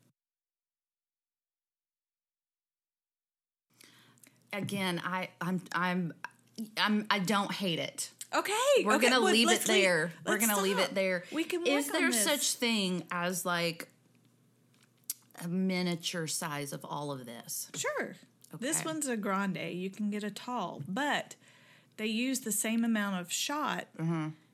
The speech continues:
Speaker 2: Th-, I think it's one, one shot of espresso for a, a tall and a grande.
Speaker 1: Mm-hmm.
Speaker 2: So when you go down to the tall, I believe, now you Starbucks connoisseurs and those who have worked
Speaker 1: <laughs>
Speaker 2: there, you'll have to correct me if I'm
Speaker 1: Mm-hmm.
Speaker 2: wrong, but I believe it's one shot in a tall and one,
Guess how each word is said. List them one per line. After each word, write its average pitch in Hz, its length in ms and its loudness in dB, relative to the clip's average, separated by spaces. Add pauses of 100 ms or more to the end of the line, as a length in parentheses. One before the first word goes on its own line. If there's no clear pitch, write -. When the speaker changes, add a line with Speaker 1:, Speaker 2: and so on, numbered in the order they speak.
(640)
Speaker 2:
Th-, - 140 -8 (220)
I 208 60 -4
think 240 160 2
it's 190 160 -4
one, 196 580 2
one 185 560 2 (100)
shot 175 280 -2
of 170 80 -2
espresso 165 600 -4
for 165 320 -6
a, - 100 -8
a 175 60 -6
tall 180 400 -4
and 240 240 2
a 220 40 2
grande. 180 520 -2
Speaker 1:
Mm-hmm. 170 380 0
Speaker 2:
So 196 440 -2 (340)
when 208 240 2
you 220 80 2
go 214 180 0
down 220 320 0
to 214 100 -8
the 180 80 -6
tall, 220 340 -2
I 220 120 6
believe, 240 580 4
now 190 160 6
you 208 260 2
Starbucks 226 640 2
connoisseurs 214 840 2
and 180 280 0
those 196 260 0
who 214 100 0
have 196 140 0
worked 214 340 -2
Speaker 1:
<laughs> - 0 -
Speaker 2:
there, 180 300 0
you'll 196 340 -2
have 196 200 -2
to 185 100 -4
correct 196 420 -4
me 180 160 -2
if 170 80 -4
I'm 165 140 -2
Speaker 1:
Mm-hmm. 165 80 2
Speaker 2:
wrong, 190 260 -2
but 180 120 -4
I 180 60 -2
believe 202 400 -2
it's - 220 -8
one 185 180 -4
shot 175 460 -4
in 185 140 -4
a 165 60 -6
tall 180 360 -6
and 175 120 -6
one, 175 140 -8